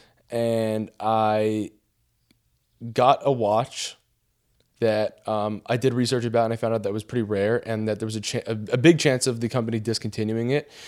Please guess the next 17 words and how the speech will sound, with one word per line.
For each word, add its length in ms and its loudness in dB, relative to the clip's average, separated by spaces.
So 160 4
I 20 8
was 100 6
like, 140 0
"Wow, 400 6
while 220 4
it's 100 0
around, 300 2
I'm 80 0
gonna 100 -2
get 240 0
it." 240 -2
And 320 0
I 40 0
have 200 8
it 80 0
now, 300 -2